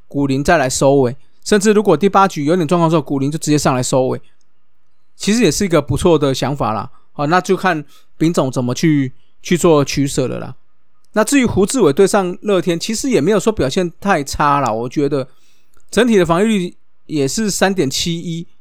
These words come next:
甚至比克维斯还要好哦。投了六场比赛，两胜三败，虽然是胜多，诶，胜少败多，不过整体的，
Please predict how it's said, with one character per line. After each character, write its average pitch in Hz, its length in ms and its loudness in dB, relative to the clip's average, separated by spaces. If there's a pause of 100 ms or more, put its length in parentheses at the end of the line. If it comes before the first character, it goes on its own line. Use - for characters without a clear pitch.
(260)
甚 220 200 0
至 214 120 0
比 151 100 0
克 185 220 2
维 139 100 2
斯 160 180 -4
还 127 140 -4
要 135 140 0
好 127 160 -6
哦。 131 160 -12 (880)
投 175 140 2
了 214 80 4
六 262 120 4
场 202 200 2
比 160 120 0
赛， 180 320 0 (220)
两 143 260 -2
胜 202 180 2
三 165 320 0
败， 160 160 0
虽 185 200 0
然 160 120 2
是 - 120 -8 (600)
胜 190 280 0
多， 180 380 2 (240)
诶， 185 80 0
胜 208 180 2
少 135 160 -2
败 165 180 0
多， 139 240 -2
不 - 160 -8
过 196 320 4 (280)
整 185 180 0
体 185 160 -4
的， 139 440 0